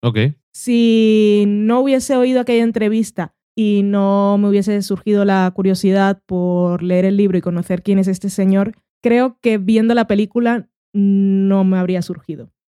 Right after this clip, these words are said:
Speaker 1: Mm, sí, no se centra muy poco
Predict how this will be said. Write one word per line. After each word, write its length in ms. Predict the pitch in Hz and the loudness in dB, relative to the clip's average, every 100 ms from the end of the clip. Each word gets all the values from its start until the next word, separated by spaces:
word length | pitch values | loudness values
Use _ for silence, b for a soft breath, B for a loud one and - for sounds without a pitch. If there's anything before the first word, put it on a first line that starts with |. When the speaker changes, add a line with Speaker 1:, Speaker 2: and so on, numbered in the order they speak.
| 151 | -2
Speaker 1:
Mm, 120 | 131 - _ _ | -2 -4 _ _
sí, 180 | - 135 | -2 0
no 760 | 107 107 110 113 117 117 110 - _ - | 0 2 2 2 2 0 -4 -10 _ -16
se 760 | - - 113 107 107 104 104 98 | -12 -4 0 2 2 2 0 -4
centra 1200 | - 117 120 120 143 139 135 127 120 113 110 - _ _ | -2 -2 -2 -2 0 2 2 2 2 0 -4 -8 _ _
muy 300 | 113 120 135 _ _ | -2 0 0 _ _
poco 440 | 127 185 98 87 | -4 -2 -4 -8